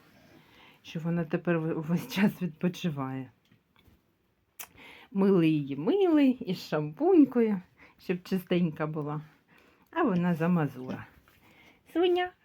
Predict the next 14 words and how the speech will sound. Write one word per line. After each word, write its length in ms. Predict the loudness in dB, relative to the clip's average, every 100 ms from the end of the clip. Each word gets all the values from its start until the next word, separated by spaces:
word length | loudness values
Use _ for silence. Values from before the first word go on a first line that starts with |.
| -20
що 200 | -6 -6
скажеш? 580 | -4 -4 -4 -4 -10 -18 _ _ -6
Свиня. 380 | -2 2 0 -2 -10 _ _ _ -20 _ _ -20 -20 -20 -20 _ _ _ _ _ _ -20 -18 -16 -16 -18 -20 -20 -12 -2
І 80 |
моя 360 | 0 2 4 4
дівчинка. 800 | 6 6 6 4 2 -2 -4 2 4 6 6 4 4 4 4 0 -4 -6 -4 -8 -12 -14 -14 -12 -12 -14 -14 -14 -10
Що 200 | -4 -4
там 180 | -4 -10 -6
за 100 | -2
Васько? 640 | 0 2 2 2 -2 -12 -18 -18 -8
Васько, 800 | -4 4 6 6 4 -4 -8 -8 0
так, 220 | 4 4 2 -14 -6
Васько, 640 | -2 2 2 0 -6 -12
ти 120 | -14